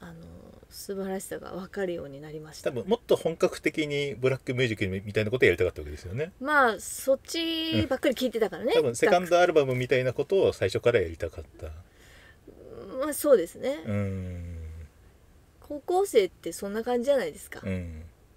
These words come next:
Speaker 1: なんか。
Speaker 2: あ、アシッドジャズだなんだとか聞いてたわけですよね。
Speaker 1: そうです、はい。
Speaker 2: うん。でも、なんか、なんだ、その本人の資質を生かした上でちゃんと歌謡曲に落としていて、ね、あの、ファンキーな感じの、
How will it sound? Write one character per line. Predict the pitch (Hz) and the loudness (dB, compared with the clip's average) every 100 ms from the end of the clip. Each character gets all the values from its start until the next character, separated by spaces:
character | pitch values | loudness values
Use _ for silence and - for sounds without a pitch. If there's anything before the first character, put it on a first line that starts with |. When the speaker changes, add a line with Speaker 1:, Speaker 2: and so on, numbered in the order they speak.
| - | -12
Speaker 1:
な | 185 | -8
ん | - | -8
か。 | - - - | -10 -14 -10
Speaker 2:
あ、 | |
ア | - | -8
シ | 135 | -6
ッ | - | -2
ド | 135 | 2
ジ | |
ャ | 135 | 2
ズ | 127 | 2
だ | 107 | 0
な | 113 | 2
ん | 123 | 2
だ | 117 | 2
と | 127 | 2
か | |
聞 | 151 87 | 0 -2
い | |
て | 92 | -6
た | 85 | -6
わ | 80 | -6
け | 73 | -10
で | |
す | - | -12
よ | 98 | -10
ね。 | 160 | -8
Speaker 1:
そ | 202 214 | -4 -2
う | |
で | 170 | -4
す、 | 180 | -8
は | 190 | -14
い。 | 185 214 - | -16 -14 -8
Speaker 2:
う | |
ん。 | 95 87 87 78 85 - _ - _ _ _ _ - | -6 -6 -8 -12 -14 -18 _ -20 _ _ _ _ -10
で | 170 | -2
も、 | |
な | 202 | 2
ん | |
か、 | 156 | 2
な | 123 165 | 2 0
ん | 175 | -2
だ、 | 110 | -4
そ | 180 | -4
の | 180 | 0
本 | 277 311 208 | 0 0 0
人 | 143 | 0
の | 117 | 0
資 | - 147 | 0 -2
質 | - - | -2 4
を | 196 | 4
生 | 185 | 6
か | 202 | 2
し | - | 2
た | 139 | 2
上 | 139 143 | 4 4
で | 110 | 4
ち | 123 | 0
ゃ | |
ん | 123 | 0
と | 127 | -2
歌 | - | 2
謡 | 123 120 | 2 2
曲 | 104 95 | -2 -6
に | 90 | -6
落 | 87 | -8
と | 101 95 | -8 -8
し | |
て | - 85 | -8 -8
い | |
て、 | 80 147 101 - _ _ - _ - - | 0 0 0 -6 _ _ -20 _ -20 -6
ね、 | 113 87 | -2 -2
あ | 90 | -2
の、 | 87 | -4
フ | - | 0
ァ | 92 | -2
ン | |
キ | - 85 | -2 -8
ー | |
な | 78 | -8
感 | 73 80 | -6 -6
じ | 82 | -6
の、 | 80 78 | -8 -10